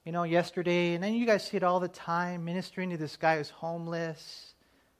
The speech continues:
I mean, it just breaks your heart. And you, "What can we do, Lord?" And, and I think the Lord is showing us that,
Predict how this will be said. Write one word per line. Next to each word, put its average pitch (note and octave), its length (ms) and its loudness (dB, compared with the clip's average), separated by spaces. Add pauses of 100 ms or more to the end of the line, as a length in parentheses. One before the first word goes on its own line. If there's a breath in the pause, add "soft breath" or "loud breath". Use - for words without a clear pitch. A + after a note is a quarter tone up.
(120)
I D#3 100 -6
mean, D3+ 260 -2
it D3 160 -6
just - 260 -8
breaks F3 300 0
your D3 100 -6
heart. D3+ 640 -2
And D3 260 -6
you, D3 160 -8
"What D3 300 -2
can - 160 -10
we F3+ 120 -6
do, F3+ 380 -4
Lord?" D3+ 360 0
And, C#3 180 -4 (460 loud breath)
and D3+ 100 2
I D#3 80 6
think F#3+ 300 -2
the E3 80 -6
Lord D#3+ 180 0
is C#3+ 60 -6
showing F#3+ 560 -2
us C3 360 -4
that, C3+ 360 0